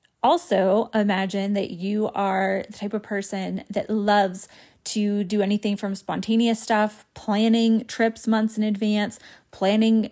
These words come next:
gatherings months in advance, and then getting excited for them. And you used to be the type of person that would work all the time and would drive people places. And now even driving sometimes causes you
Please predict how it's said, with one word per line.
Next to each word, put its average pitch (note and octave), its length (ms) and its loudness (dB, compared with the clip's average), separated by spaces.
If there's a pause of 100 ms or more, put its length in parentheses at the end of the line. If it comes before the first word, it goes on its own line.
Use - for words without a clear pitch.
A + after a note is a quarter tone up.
gatherings G#3+ 760 2
months G#3 260 0
in G#3 80 2
advance, G3+ 340 0
and G#3 120 2
then F#3+ 240 -2
getting A3 220 4
excited A3+ 540 2
for G3 160 -2
them. F#3 320 -2 (380)
And G#3 500 2
you G#3+ 220 0
used A3 300 2
to A3+ 40 -10
be A3+ 120 0
the A3 60 -4
type A3 180 -2
of G#3+ 100 -8
person A3 640 0
that G3+ 560 2
would G3+ 240 0
work G#3+ 540 0
all G3+ 200 2
the G3 80 -4
time - 500 -6 (520)
and G#3 460 0 (120)
would G#3+ 260 0
drive G#3 500 -2
people G#3 260 -6
places. F#3 480 -6
And F#3+ 120 -4
now G#3+ 280 -2
even G#3+ 320 -2
driving G3+ 380 -2
sometimes F#3+ 500 -8
causes F#3 520 -8
you F#3+ 360 -6